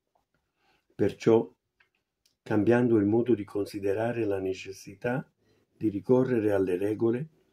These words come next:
i familiari renderanno, tenderanno a prendere decisioni in base a ciò che è meglio per ciascuno,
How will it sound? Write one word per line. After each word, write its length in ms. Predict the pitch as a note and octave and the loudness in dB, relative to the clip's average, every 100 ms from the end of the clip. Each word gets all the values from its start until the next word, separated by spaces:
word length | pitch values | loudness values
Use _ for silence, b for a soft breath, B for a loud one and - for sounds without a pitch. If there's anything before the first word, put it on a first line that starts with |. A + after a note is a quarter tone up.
| _ _ _ | _ _ _
i 120 | - | -14
familiari 600 | G2+ A#2 A#2+ B2 C#3 B2+ | -2 2 4 4 4 2
renderanno, 760 | A#2+ A2+ A2+ A2+ B2 A#2+ A2 - _ _ _ _ _ _ | 2 2 2 0 2 2 0 -4 _ _ _ _ _ _
tenderanno 720 | - A#2+ A2+ A#2 A#2+ B2+ B2 | 0 2 4 4 4 4 4
a 60 | A2 | 0
prendere 500 | - A#2+ A#2+ A2 G#2 | -2 0 2 2 2
decisioni 560 | G2+ G2+ G2+ - B2 A2+ | 0 -2 -4 4 4 4
in 120 | G2+ | 2
base 500 | A2+ A2 - G#2 - _ _ _ _ _ - | -2 -4 -6 -8 -10 _ _ _ _ _ -8
a 160 | A2 | -8
ciò 240 | - C3 B2+ | 0 0 2
che 180 | A2+ | 2
è 40 | A2 | 2
meglio 480 | G#2 A2 A2 A2+ A2 | 4 2 2 -2 -2
per 160 | A2 | -6
ciascuno, 600 | - A2 - - F2+ - | -4 -8 -8 -12 -12 -12